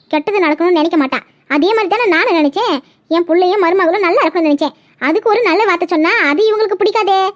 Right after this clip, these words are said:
அங்க சித்தி, இங்க சித்தி, கடைசியில நான் சொன்னது தான் சரின்னு என்கிட்டயே வந்து நிப்பான். அப்பதான் புரியும் இந்த அம்மாவோட அருமை. பெரியவங்க எதுக்கு சொல்றாங்க, எதுக்கு, ஏன் எதுக்கு சொல்றாங்கன்னு. அது வரைக்கும் நான் சொன்னா எல்லாம் இவங்களுக்கு தப்பா தான் தெரியும். ஹம், என்னைக்கா இருந்தாலும் அம்மா அம்மா தானே, ஒரு நாள் அவங்களுக்கு கண்டிப்பா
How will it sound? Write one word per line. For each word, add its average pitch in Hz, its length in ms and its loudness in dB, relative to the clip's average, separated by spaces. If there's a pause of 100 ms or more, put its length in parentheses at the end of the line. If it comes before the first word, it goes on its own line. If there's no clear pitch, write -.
(640)
அங்க 370 240 0
சித்தி, 349 180 -2
இங்க 339 180 0
சித்தி, 403 200 -4 (160)
கடைசியில 392 360 0
நான் 359 160 0
சொன்னது 359 240 0
தான் 427 140 -4
சரின்னு 392 260 0 (120)
என்கிட்டயே 403 260 -2
வந்து 370 180 2
நிப்பான். 349 240 -4 (300)
அப்பதான் 349 340 0
புரியும் 370 220 2
இந்த 349 160 0
அம்மாவோட 349 380 2
அருமை. 339 260 0 (340)
பெரியவங்க 381 320 2
எதுக்கு 339 240 -2
சொல்றாங்க, 320 300 0 (140)
எதுக்கு, 370 260 0
ஏன் 381 140 0
எதுக்கு 339 220 -2
சொல்றாங்கன்னு. 311 400 0 (840)
அது 359 180 2
வரைக்கும் 381 380 2 (200)
நான் 294 180 0
சொன்னா 349 160 2 (140)
எல்லாம் 403 260 2
இவங்களுக்கு 381 380 2
தப்பா 302 240 -2
தான் 427 140 -2
தெரியும். 359 280 2 (300)
ஹம், 330 180 0 (260)
என்னைக்கா 339 240 2
இருந்தாலும் 320 460 2
அம்மா 370 220 4
அம்மா 349 120 4 (120)
தானே, 370 180 2 (400)
ஒரு 311 140 4
நாள் 392 160 2
அவங்களுக்கு 370 600 0
கண்டிப்பா 359 300 4